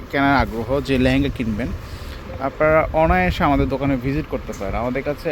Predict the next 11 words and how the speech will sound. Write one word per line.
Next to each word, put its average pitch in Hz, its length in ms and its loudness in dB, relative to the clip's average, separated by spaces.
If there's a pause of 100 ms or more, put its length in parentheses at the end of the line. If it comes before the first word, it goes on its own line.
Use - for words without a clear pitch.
(100)
এক্সক্লুসিভ 170 580 -2
মানের 160 220 4
লেহেঙ্গা 143 320 2
হবে, 143 180 0 (160)
একদম 131 300 -2 (200)
রেয়ার 156 360 6
কিছু 151 220 -8
কালেকশন 107 380 -2
থাকবে। 110 240 -6 (1400)
So, 135 160 0 (1300)
সরাসরি 151 320 2